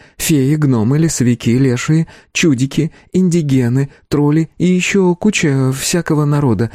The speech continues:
разной степени разумности. Разработчики вовсю постарались. Но реальную силу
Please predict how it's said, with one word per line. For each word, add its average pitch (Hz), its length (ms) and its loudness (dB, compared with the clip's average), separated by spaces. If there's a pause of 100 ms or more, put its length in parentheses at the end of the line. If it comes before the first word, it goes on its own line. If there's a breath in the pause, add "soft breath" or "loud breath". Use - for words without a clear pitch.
(140 loud breath)
разной 165 420 0
степени 135 400 0
разумности. 117 680 -2 (280 soft breath)
Разработчики 151 720 0
вовсю 131 320 -2
постарались. 123 680 -4 (440)
Но 180 240 2
реальную 175 440 2
силу 214 440 2